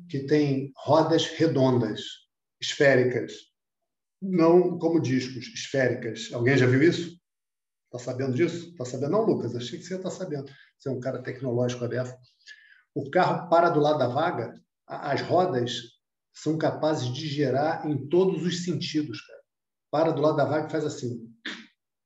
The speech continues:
entra de lado. E mais um monte de coisa, mais um monte de coisa. Aí você olha,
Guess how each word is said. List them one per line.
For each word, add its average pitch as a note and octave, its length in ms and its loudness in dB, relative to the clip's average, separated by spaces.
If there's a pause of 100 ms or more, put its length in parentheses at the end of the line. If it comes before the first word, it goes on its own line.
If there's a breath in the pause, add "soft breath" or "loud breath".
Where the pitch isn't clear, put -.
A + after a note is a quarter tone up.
(320)
entra B2+ 220 -6
de B2 80 -4
lado. A2 560 -4
E C#3+ 80 -4
mais F#3+ 220 2
um F#3 120 0
monte A#3 220 0
de - 80 -8
coisa, D3 420 0 (320)
mais D3+ 220 -2
um D#3+ 80 -2
monte D#3 400 -6
de - 80 -14
coisa. - 320 -8 (1600 soft breath)
Aí C3 80 -12
você - 180 -10
olha, D3 280 -2